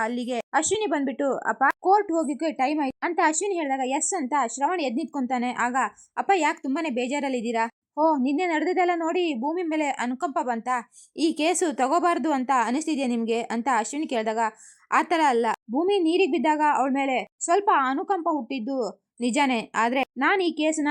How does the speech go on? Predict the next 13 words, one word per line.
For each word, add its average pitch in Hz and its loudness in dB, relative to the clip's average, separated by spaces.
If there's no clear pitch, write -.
ತಗೊಂಡೇ 320 0
ತಗೊಂತೀನಿ. 247 0
ಅವಳ 330 2
ತಾಯಿ 320 4
ವಿರುದ್ಧವಾಗಿ 294 -2
ನಾನು 254 -2
ಹೋರಾಟ 285 -2
ಮಾಡೇ 254 -2
ಮಾಡ್ತೀನಿ. 226 -6
ನನ್ 370 0
ಮನ್ಸಲ್ಲಿರೋದು 285 0
ಒಂದೇನೆ, 247 0
ನಿರಪರಾಧಿಗಳು 247 0